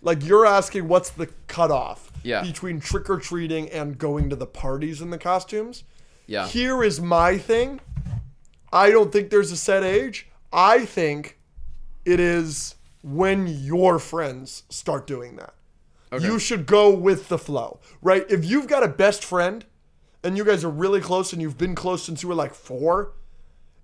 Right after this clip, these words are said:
Speaker 1: and, you know, he's got a little sister who's still trick-or-treating, and you're going over to his house to trick-or-treat,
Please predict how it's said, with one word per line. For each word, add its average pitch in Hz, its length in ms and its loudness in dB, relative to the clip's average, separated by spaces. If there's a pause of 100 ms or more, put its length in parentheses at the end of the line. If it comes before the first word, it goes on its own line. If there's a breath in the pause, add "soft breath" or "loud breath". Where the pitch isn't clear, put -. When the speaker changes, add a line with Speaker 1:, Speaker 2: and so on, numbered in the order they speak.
Speaker 1:
and, 151 460 0 (400)
you 185 140 0
know, 156 220 2
he's 208 360 -4
got 220 180 6
a 190 60 2
little 185 280 0
sister 226 580 -4 (800)
who's 196 180 -2
still 202 240 4
trick-or-treating, 202 760 -2 (840)
and 180 200 2
you're 196 140 6
going 202 280 6
over 196 180 2
to 190 100 2
his 196 200 4
house 190 180 4
to 180 100 -12
trick-or-treat, 202 600 -4